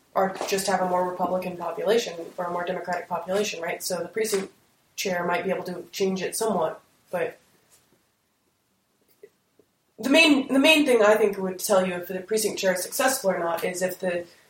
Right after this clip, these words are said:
voters who vote in the Democratic primary know that they have one and know who it is.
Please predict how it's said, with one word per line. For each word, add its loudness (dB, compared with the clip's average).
voters 8
who 2
vote 6
in 2
the 8
Democratic 2
primary 4
know 2
that -4
they -2
have 2
one -2
and -2
know -2
who -8
it 0
is. -8